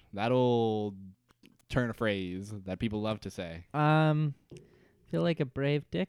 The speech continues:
Speaker 2: though. Not really desirable.
Speaker 1: N-, yeah, true. Definitely not.
Speaker 2: Yeah.
Speaker 1: Yeah. Thinking about it and not liking it.
Speaker 2: <laughs> Yeah, no, okay.
Speaker 1: So it's actually
Speaker 2: That's
Speaker 1: a
Speaker 2: a
Speaker 1: good
Speaker 2: strong
Speaker 1: thing.
Speaker 2: stance we'll take.
Speaker 1: So it's a, so it's a good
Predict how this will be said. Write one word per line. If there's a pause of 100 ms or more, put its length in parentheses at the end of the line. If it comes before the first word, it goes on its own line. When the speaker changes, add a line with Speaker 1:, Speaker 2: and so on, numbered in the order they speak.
Speaker 2:
though.
Not
really
desirable. (760)
Speaker 1:
N-,
yeah,
true. (240)
Definitely
not. (160)
Speaker 2:
Yeah.
Speaker 1:
Yeah.
Thinking
about
it
and
not
liking
it.
Speaker 2:
<laughs>
Yeah, (300)
no, (140)
okay. (220)
Speaker 1:
So
it's
actually
Speaker 2:
That's
Speaker 1:
a
Speaker 2:
a
Speaker 1:
good
Speaker 2:
strong
Speaker 1:
thing.
Speaker 2:
stance
we'll
take.
Speaker 1:
So
it's
a,
so
it's
a
good